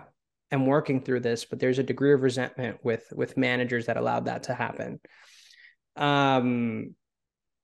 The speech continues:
things got pretty intense because, again, we had to meet the mission. Th-, this thing was on, launched on its way to Mars. It has to get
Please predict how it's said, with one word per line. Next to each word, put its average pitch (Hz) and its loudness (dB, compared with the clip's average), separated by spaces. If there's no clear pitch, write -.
things 208 6
got 196 4
pretty 185 4
intense 160 0
because, 135 -2
again, 135 2
we 156 4
had 165 4
to 165 2
meet 156 4
the 147 4
mission. 131 -4
Th-, 156 -8
this - -2
thing 135 2
was 127 -2
on, 123 -2
launched 160 6
on 131 2
its 127 -2
way 156 6
to 143 4
Mars. 147 4
It 165 -4
has 160 0
to 147 -4
get 147 2